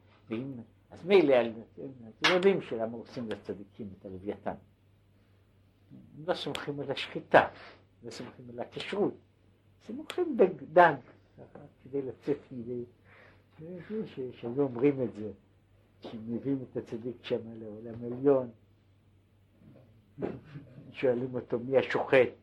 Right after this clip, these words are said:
הוא שואל, הצדיק שואל, מי השוחט? אומרים לו, אהרון הכהן, מי המשגיח? משה רבינו. טוב,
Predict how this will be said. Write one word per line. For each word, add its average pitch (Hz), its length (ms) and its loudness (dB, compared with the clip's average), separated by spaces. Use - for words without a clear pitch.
הוא - 160 -20
שואל, 131 300 0
הצדיק 120 420 -6
שואל, 117 360 -2
מי 143 220 6
השוחט? 139 580 6
אומרים 127 200 -12
לו, 123 80 2
אהרון 117 360 0
הכהן, 120 500 -2
מי 135 140 0
המשגיח? 131 600 2
משה 120 260 -8
רבינו. 123 540 2
טוב, 330 100 -2